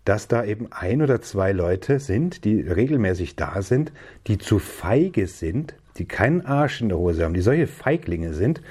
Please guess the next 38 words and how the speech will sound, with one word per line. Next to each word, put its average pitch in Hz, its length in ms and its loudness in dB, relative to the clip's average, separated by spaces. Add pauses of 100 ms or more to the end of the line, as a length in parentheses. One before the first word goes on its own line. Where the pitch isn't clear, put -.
(500)
dass 110 220 2
sie, 113 280 4
äh, 104 420 2 (640)
nicht 135 360 2
in 185 120 0
die 185 100 -2
Kommentare 127 640 0
schreiben, 113 640 -4 (260)
was 113 360 -2
ihnen 90 480 -2 (100)
an 85 320 -2 (180)
dem 87 120 2
entsprechenden 85 720 -2
Video 90 300 2
nicht 95 180 0
gefallen 196 440 0
hat. - 260 -14
Also 73 180 -12
Kritik - 540 -10
üben 82 300 0
zum 78 180 -2
Beispiel. - 460 -6 (100)
Da - 100 -2
sind 104 180 2
sie 113 80 0
nicht 117 200 0
manns 160 320 0
genug. 85 380 -4 (840)
Und 110 180 2
diese 185 240 4
Feigheit 160 800 -4
und - 360 -8
diese, 117 460 0 (160)
es - 140 -14
sind 120 140 -6
einfach 120 240 -2
feige 110 340 0
Säue 92 480 0